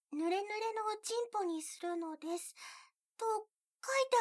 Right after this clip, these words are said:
ありますね。早速しゃぶっていきますね。うん。あ、あ、うん。うん。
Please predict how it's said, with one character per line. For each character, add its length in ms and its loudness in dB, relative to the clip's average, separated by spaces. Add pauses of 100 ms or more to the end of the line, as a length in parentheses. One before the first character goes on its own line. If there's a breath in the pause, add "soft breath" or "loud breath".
あ 20 6
り 140 4
ま 200 2
す 220 -4
ね。 260 -4 (880 loud breath)
早 300 -4
速 340 2
し 120 0
ゃ 80 6
ぶ 100 2
っ 100 0
て 160 2
い 60 0
き 140 -2
ま 260 4
す 100 -6
ね。 140 -4 (3000 loud breath)
う 60 -6
ん。 40 -8 (1700)
あ、 80 -6 (1400 loud breath)
あ、 400 -6 (640)
う 80 -14
ん。 60 -8 (960)
う 60 -8
ん。 340 -6